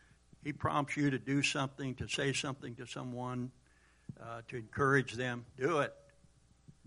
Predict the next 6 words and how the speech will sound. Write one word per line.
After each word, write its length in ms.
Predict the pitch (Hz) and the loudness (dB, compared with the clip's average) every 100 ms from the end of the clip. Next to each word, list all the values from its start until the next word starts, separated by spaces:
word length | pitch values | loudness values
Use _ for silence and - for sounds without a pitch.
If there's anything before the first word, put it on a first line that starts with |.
| - _ 107 | -20 _ -18
Goodness, 360 | 143 123 - - | -16 -16 -20 -2
do 240 | 147 185 156 | 8 8 8
it. 120 | - - - _ _ _ _ _ _ _ _ _ _ _ _ _ _ _ _ _ _ _ _ _ _ _ _ | 0 -12 -20 _ _ _ _ _ _ _ _ _ _ _ _ _ _ _ _ _ _ _ _ _ _ _ _
Be 120 | 113 139 | -8 -4
an 100 | 127 | 0
instrument. 520 | 139 139 123 107 | 0 0 -6 -14